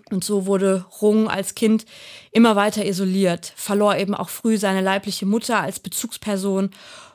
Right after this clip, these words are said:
und wuchs im Sog der Gewalt und des Hasses auf. Und durch die dauerhafte Vernachlässigung zeigte er auch kaum Leistung in der Schule.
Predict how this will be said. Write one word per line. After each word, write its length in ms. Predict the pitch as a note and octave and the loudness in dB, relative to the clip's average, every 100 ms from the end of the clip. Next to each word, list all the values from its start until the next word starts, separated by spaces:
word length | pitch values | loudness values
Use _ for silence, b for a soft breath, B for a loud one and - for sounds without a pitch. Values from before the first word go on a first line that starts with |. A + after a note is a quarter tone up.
| B | B
und 300 | - F#3+ F3+ | -6 -4 -2
wuchs 240 | G#3+ A3 A3 | -4 -2 -2
im 140 | G3+ | 0
Sog 420 | F3+ G#3+ A3+ - | 2 2 2 -2
der 120 | G3+ | -4
Gewalt 440 | G3 E3+ F#3+ G3 G3 | -2 0 2 2 0
und 140 | F3 | -4
des 180 | - - | -6 -6
Hasses 300 | F3+ F#3+ - | -6 -6 -8
auf. 420 | D3 E3 F#3+ - _ _ _ B B B B B _ | -6 -6 -6 -12 _ _ _ B B B B B _
Und 140 | F3 E3 _ | -8 -8 _
durch 180 | G3+ G3+ | 0 0
die 140 | G#3 | 0
dauerhafte 640 | F#3 G#3 A#3 G#3 - G#3 F#3+ | 2 2 2 0 -4 -6 -4
Vernachlässigung 1040 | F#3+ F#3 G3 G#3+ G3 - F3+ F#3 F3+ F3 | -4 -2 -2 -2 -6 -6 -6 -6 -4 -6
zeigte 400 | - G3 G3 - | -4 -4 -4 -6
er 280 | - F2+ - | -4 -4 -6
auch 140 | - - | -12 -10
kaum 240 | - G3 | -4 0
Leistung 380 | F#3+ G3 - F#3 | 0 0 -4 -6
in 100 | F3 | -4
der 80 | E3+ | -4
Schule. 500 | - G3 E3+ D#3+ | -6 -6 -4 -6